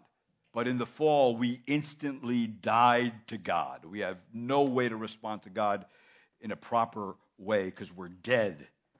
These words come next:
So since that time, man has been running from God. And when they're running from God, they are governed by sinful desires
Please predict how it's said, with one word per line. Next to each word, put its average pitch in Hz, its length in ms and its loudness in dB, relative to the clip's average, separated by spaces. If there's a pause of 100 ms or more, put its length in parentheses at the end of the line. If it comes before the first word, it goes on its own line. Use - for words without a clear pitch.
(140)
So 139 160 -4
since 208 400 0
that 185 340 6
time, 113 500 -4 (920)
man 143 220 0
has 147 180 2
been 120 300 -2
running 165 400 4
from 175 280 -4
God. 120 520 2 (1700)
And 139 320 -2 (300)
when 165 380 4
they're 214 120 10
running 170 360 6
from 151 240 -2
God, 117 520 4 (280)
they 131 200 2
are 123 160 6
governed 147 720 2
by 117 280 4
sinful 170 640 -8
desires 101 1000 -4